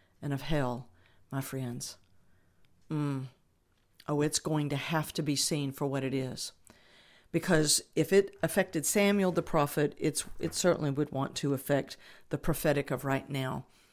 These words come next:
where we speak the truth in our own private lives and where we might would be called upon to speak the truth and live in such a way to herald his will for the hour in which we are in.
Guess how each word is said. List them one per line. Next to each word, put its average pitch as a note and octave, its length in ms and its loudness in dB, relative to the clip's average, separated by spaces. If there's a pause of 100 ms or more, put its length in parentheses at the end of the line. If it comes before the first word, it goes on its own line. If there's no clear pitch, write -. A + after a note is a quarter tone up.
(160)
where D#3+ 180 8
we E3 120 4
speak F3+ 340 4
the F3 80 0
truth F3+ 300 4
in E3 80 4
our D3 200 6
own C#3+ 180 2
private F3+ 420 4
lives D#3+ 380 4
and D#3 180 -2
where D3+ 140 0
we D3 140 2
might C#3+ 260 -2
would C3+ 220 -2 (340)
be D3+ 80 2
called D3 320 2
upon C#3 380 2
to C#3 120 -6
speak - 380 -2
the C#3 100 -6
truth C#3+ 540 2 (320)
and D3+ 180 0
live D3+ 200 4
in C#3+ 80 0
such C#3 260 0
a C#3+ 60 0
way C3+ 200 2
to B2+ 120 0
herald D3 500 2
his D3 260 -2
will C#3 280 2
for C3+ 160 -4
the C#3+ 240 0
hour C3+ 360 0 (400)
in D3 140 2
which C#3+ 240 0
we C3+ 140 0
are C3 120 0
in. B2 440 -6